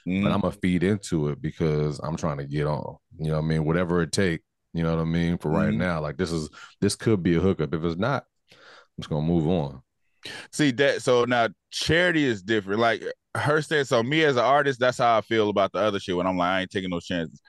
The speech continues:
Speaker 2: Mm-hmm.
Speaker 1: Charity is different. She, you literally could drop her somewhere and she gonna make it. Like what she said, "You got twelve dollars, shit, I can make something happen with twelve dollars." She's not bullshitting.
Speaker 2: Mm-hmm.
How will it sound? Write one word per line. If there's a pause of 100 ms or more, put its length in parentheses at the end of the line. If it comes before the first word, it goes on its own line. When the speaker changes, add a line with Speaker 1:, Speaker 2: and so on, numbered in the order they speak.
(160)
Speaker 2:
Mm-hmm.
Speaker 1:
Charity
is
different.
She,
you
literally
could
drop
her
somewhere
and
she
gonna
make
it. (180)
Like
what
she
said,
"You
got
twelve
dollars,
shit,
I
can
make
something
happen
with
twelve
dollars."
She's
not
bullshitting. (380)
Speaker 2:
Mm-hmm.